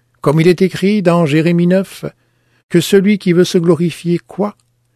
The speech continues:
C'est un évangile d'humilité, n'est-ce pas ? C'est un évangile d'humilité. Père,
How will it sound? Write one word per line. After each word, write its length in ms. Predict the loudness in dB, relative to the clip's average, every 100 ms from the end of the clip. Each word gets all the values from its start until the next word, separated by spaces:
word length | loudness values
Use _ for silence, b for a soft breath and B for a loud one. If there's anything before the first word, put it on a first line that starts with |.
| _ _ _
C'est 180 | -4 0
un 100 | 2
évangile 420 | 2 2 2 -2 -4 _
d'humilité, 840 | -8 -2 0 0 -2 -6 -10 -12 -12
n'est-ce 160 | -20 -12
pas ? 220 | -10 -10 _ _
C'est 160 | -2
un 80 | 0
évangile 420 | 0 0 0 -2 -4 _ _
d'humilité. 840 | -6 0 0 -2 -8 -16 _ -20 _ _ _ _ _ _ _ _ _ 0
Père, 540 | 0 0 -6 _